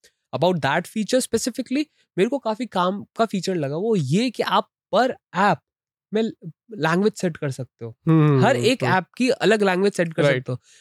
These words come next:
Speaker 1: For example,
Speaker 2: <clears throat>
Speaker 1: I live in Gujarat and most of us, uh,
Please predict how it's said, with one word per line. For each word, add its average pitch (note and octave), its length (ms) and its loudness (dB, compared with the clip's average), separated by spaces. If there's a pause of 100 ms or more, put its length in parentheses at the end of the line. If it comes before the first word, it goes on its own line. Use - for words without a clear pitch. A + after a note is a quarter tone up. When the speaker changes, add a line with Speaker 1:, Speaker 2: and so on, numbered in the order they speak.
(240)
Speaker 1:
For C4+ 140 2
example, A3 400 4
Speaker 2:
<clears throat> F3+ 100 4
Speaker 1:
I F#3 180 2
live G#3+ 280 2
in A3+ 120 4
Gujarat D3 600 -2 (140)
and E3+ 300 -2
most G#3+ 240 2 (120)
of F#3+ 180 0
us, - 400 -2
uh, D3+ 220 2